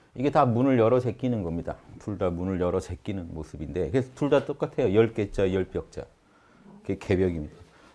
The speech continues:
요거 백육십 년 전부터 주장됐는데, 개벽이란 말은 그 전부터 쭉 썼고요. 예,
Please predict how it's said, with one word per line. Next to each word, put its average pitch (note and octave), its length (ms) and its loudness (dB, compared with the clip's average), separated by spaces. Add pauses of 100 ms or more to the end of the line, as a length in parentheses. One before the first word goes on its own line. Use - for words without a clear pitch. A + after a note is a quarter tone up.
요거 A2 260 8
백육십 A#2 520 4
년 A#2 200 4
전부터 G2 320 0
주장됐는데, F2+ 760 -2
개벽이란 B2 600 2
말은 F#2 320 0
그 - 120 -6
전부터 G2 400 -4
쭉 A2+ 160 -10
썼고요. A2 400 -6 (720)
예, E2 100 -14